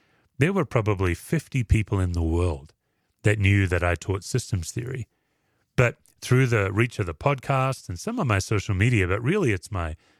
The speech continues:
podcast that's my largest audience, and of course my M L A book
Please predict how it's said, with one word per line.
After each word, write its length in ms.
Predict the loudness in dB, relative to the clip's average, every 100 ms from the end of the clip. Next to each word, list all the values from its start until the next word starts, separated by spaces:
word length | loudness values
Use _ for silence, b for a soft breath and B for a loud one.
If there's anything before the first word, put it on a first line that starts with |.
| b
podcast 540 | -2 -2 0 -2 -2 -4
that's 180 | -10 -2
my 140 | -2
largest 580 | 2 2 0 -2 -6 -2
audience, 600 | -2 -2 -6 -10 -12 -14 _ _ _
and 120 | 0
of 80 | 2
course 280 | 0 -2 -2
my 160 | -4
M 200 | 0 0
L 140 | 0 0
A 80 | 0
book 220 | -2